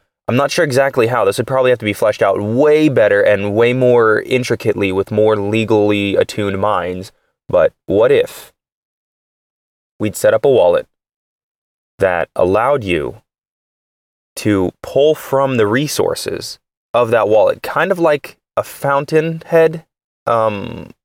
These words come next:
a s-, a, a hose bib. I, I don't know exactly what it's called in, um, in true cryptocurrency lingo, but the idea is there's a, um, a,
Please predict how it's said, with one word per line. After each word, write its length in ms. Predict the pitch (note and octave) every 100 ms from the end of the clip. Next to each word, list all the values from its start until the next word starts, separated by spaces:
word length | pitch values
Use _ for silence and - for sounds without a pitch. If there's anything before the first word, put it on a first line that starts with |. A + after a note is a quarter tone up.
| _ _
a 60 | -
s-, 160 | - -
a, 60 | F#2+ -
a 600 | - G1+ - - - -
hose 300 | - C#3 C3+
bib. 380 | A#2 B2+ C3 B2 _ _ _ _ _ -
I, 120 | G#2+
I 80 | A2
don't 120 | A2
know 160 | A#2 G#2+
exactly 360 | G2+ G#2 -
what 160 | G2 G2
it's 120 | -
called 400 | - G2 F#2+ F#2 _ _ _ _ _ -
in, 240 | G2+ F#2+
um, 460 | F2 C#2 B1 A1 - _ _ _ _ _ _ _ -
in 140 | G2
true 540 | - A#2+ A#2 A2 F#2+ - -
cryptocurrency 760 | A#2 - G2 - G#2 G2 F#2
lingo, 380 | F#2+ A2 F#2 F2+
but 260 | F#2 F2+
the 120 | G#2+ G2+
idea 240 | G#2+ G2+
is 180 | G2 F#2
there's 220 | G2 F#2
a, 120 | F#2 - - - - -
um, 420 | D#2 D2 D#2 - - _ _
a, 100 | -